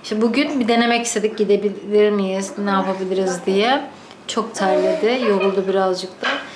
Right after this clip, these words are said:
Berrak Su'nun ihtiyaçları vardı, onları halledelim, aradan çıksın dedik. Çünkü ufak bir tatile gideceğiz. Kısa bir tatil olacak bizim için. Yakın zamanda hep birlikte tatile gidiyoruz. Berrak Su da gelecek bizimle birlikte. Ee, onun ayarlamalarını falan yapacağız. Hem de Berrak Su'nun aldığı kıyafetleri falan da hani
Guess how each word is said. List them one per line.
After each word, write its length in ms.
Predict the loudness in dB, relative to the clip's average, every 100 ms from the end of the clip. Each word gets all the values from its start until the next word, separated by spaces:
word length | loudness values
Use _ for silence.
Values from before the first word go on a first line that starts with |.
| -18 -8
Berrak 340 | -2 0 0 0
Su'nun 180 | -2
ihtiyaçları 640 | -2 0 0 0 -2 -2 0
vardı, 320 | 0 -2 -4
onları 160 | -4 -4
halledelim, 580 | -4 -2 -2 -2 -4
aradan 340 | -4 -2 -4 -6
çıksın 440 | -8 -6 -4 -2
dedik. 340 | -2 -2 -8 -8
Çünkü 260 | -8 -8
ufak 360 | -8 -4 -4 -4
bir 80 | -6
tatile 480 | -2 -4 -2 -4
gideceğiz. 440 | -4 -6 -6 -6 -8 -12
Kısa 260 | -8 -4 -4
bir 60 | -4
tatil 420 | -6 -6 -6 -6
olacak 260 | -6 -6 -8 -8
bizim 240 | -6 -6
için. 260 | -6 -8 -8 -10 -18 -12 -10 -10 -8 -4
Yakın 260 | -2 0
zamanda 520 | 2 2 0 0 0
hep 220 | 0 -2 -4
birlikte 260 | -4 -4
tatile 340 | 0 0 0 -2
gidiyoruz. 320 | -2 -4 -2
Berrak 220 | -2 -2
Su 80 | -4
da 60 | -4
gelecek 360 | -4 -6 -12
bizimle 340 | -10 -6 -6 -6
birlikte. 520 | -8 -10 -4 -4 -4 -10 -16 -16 -18 -18 -8
Ee, 180 | -2 0
onun 240 | 2 2
ayarlamalarını 680 | 0 0 2 2 2 0 0
falan 260 | -2 0
yapacağız. 340 | 0 -2 -4 -2
Hem 120 | 0
de 120 | 2
Berrak 260 | 2 0 -2
Su'nun 180 | 0 2
aldığı 220 | 2 0
kıyafetleri 580 | -2 -2 -2 -4 -4 -2
falan 380 | -2 0 0
da 40 | 0
hani 260 | 2 0